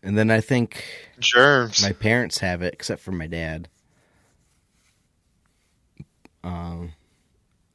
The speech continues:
Speaker 1: I don't, we weren't ever in the same room, so I don't think my dad's gonna get it. But my mom, ha-, I think, has it maybe. But that was from a coworker at work.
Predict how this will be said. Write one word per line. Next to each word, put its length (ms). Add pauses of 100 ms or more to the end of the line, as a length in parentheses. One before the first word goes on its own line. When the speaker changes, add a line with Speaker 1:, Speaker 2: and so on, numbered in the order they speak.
(100)
Speaker 1:
I 60
don't, 220 (1400)
we 140
weren't 500
ever 280
in 100
the 60
same 340
room, 300
so 280
I 40
don't 160
think 160
my 80
dad's 240
gonna 180
get 180
it. 100 (100)
But 100
my 120
mom, 300
ha-, 120 (1160)
I 60
think, 220
has 300
it 120
maybe. 460 (460)
But 180
that 180
was 140
from 140
a 60
coworker 540
at 100
work. 380